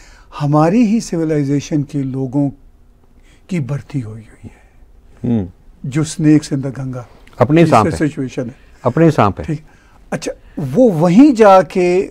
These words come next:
Speaker 1: वो legitimize कर रहे
Speaker 2: हम्म।
Speaker 1: हैं hatred
Speaker 2: हाँ।
Speaker 1: towards Hindu civilization।
Speaker 2: अब देखिए,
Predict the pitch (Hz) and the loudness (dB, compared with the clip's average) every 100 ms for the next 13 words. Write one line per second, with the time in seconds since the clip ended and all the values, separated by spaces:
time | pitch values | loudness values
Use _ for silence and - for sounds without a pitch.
0 | - 160 165 208 180 160 175 208 202 156 | -8 -4 2 2 2 2 0 0 -2 0
1 | 165 247 254 - 180 139 139 135 139 123 | 6 6 6 6 4 4 2 0 -2 -4
2 | 120 127 214 - - - - - - - | -8 -14 -18 -20 -20 -20 -20 -20 -20 -8
3 | 165 160 160 180 180 156 - 104 85 - | -2 -2 0 -2 -2 -6 -6 -4 -6 -12
4 | - - - 156 139 147 143 - - - | -20 -20 -8 -2 2 2 2 -8 -18 -20
5 | - - - - - 156 143 139 139 - | -20 -20 -20 -20 -12 -6 -4 -6 -10 -16
6 | - - 139 139 151 190 165 | -4 0 4 4 6 6 6